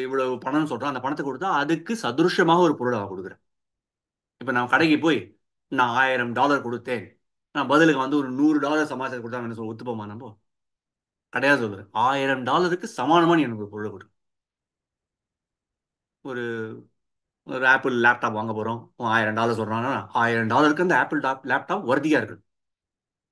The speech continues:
அது ஒர்த்தியா தான் நமக்கு தெரியாது, நம்ம எதிர்பார்க்கிறோம் அந்த மாதிரி இல்லையா? அப்ப ஒரு சேல்ல போட்டு அவன் ஆயிரத்தி எட்நூறு சொன்னா, ஆஹா நமக்கு லாபம்னு நினைச்சுன்னு வாங்குறோம் அந்த சமயத்துல. அது உண்மையில அது அதோட கம்மி தான் விலை நமக்கு தெரியும், இருந்தாலும் நம்முடைய ஒரு அபிப்பிராயத்துல நமக்கு செயல் கிடைச்சது நம்ம வச்சு வாங்கிடுறோம்.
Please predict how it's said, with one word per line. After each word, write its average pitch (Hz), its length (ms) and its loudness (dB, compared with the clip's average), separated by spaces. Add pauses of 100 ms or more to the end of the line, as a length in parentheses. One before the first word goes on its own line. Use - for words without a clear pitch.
(220)
அது 113 180 -2
ஒர்த்தியா 123 260 6
தான் 170 100 8
நமக்கு 143 220 4
தெரியாது, 151 300 6
நம்ம 127 180 -8
எதிர்பார்க்கிறோம் 139 520 2
அந்த 101 80 -14
மாதிரி 98 200 -18 (720)
இல்லையா? 135 180 -12 (520)
அப்ப 170 180 0
ஒரு 165 120 4
சேல்ல 185 280 4
போட்டு 170 180 2
அவன் 160 120 0
ஆயிரத்தி 151 360 0
எட்நூறு 139 220 -2
சொன்னா, 151 200 -2
ஆஹா 143 200 -2
நமக்கு 135 240 -6
லாபம்னு 139 300 0
நினைச்சுன்னு 131 320 -6
வாங்குறோம் 113 320 -10
அந்த 92 120 -16
சமயத்துல. 101 260 -14 (180)
அது 107 240 -10
உண்மையில 131 160 -4
அது 143 200 4
அதோட 127 240 -2
கம்மி 139 300 0
தான் 147 100 2
விலை 135 260 -2
நமக்கு 123 240 -8
தெரியும், 143 340 -2 (460)
இருந்தாலும் 165 400 2
நம்முடைய 156 320 2 (120)
ஒரு 143 120 0
அபிப்பிராயத்துல 147 580 -2
நமக்கு 120 240 -10
செயல் 135 180 -6
கிடைச்சது 120 380 -10
நம்ம 120 100 -10
வச்சு 113 180 -14
வாங்கிடுறோம். 113 360 -12